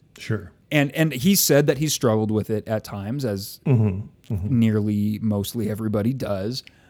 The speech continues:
Speaker 1: Yep.
Speaker 2: But he, he still, he has that overarching comfort. He has that overarching direction. And so, like, even when they don't feel like they have it all figured out, they always seem to know where to look.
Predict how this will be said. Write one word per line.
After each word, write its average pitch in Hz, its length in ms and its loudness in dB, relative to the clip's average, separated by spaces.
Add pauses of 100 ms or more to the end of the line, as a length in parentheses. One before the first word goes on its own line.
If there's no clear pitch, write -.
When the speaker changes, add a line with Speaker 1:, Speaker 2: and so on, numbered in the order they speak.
(120)
Speaker 1:
Yep. 90 180 -8 (180)
Speaker 2:
But 123 480 2 (160)
he, 156 320 -4
he - 220 -4
still, 170 500 4 (220)
he 131 180 -2
has 180 320 0
that 185 200 4
overarching 131 540 2
comfort. 120 360 -6
He 120 140 -2
has 160 440 0
that 147 180 4
overarching 127 600 2
direction. 113 600 0 (380)
And 135 180 -2
so, 123 460 4 (220)
like, 131 320 0
even 196 400 8
when 160 520 4 (520)
they 131 400 4 (560)
don't 160 400 6
feel 117 340 2
like 113 200 0
they 117 120 -2
have 123 220 2
it 123 80 4
all 113 140 6
figured 117 400 0
out, 117 380 0 (920)
they 151 260 4
always 151 600 6
seem 139 400 0
to - 140 -4
know 117 260 2
where 110 420 2
to 107 80 0
look. 101 480 -6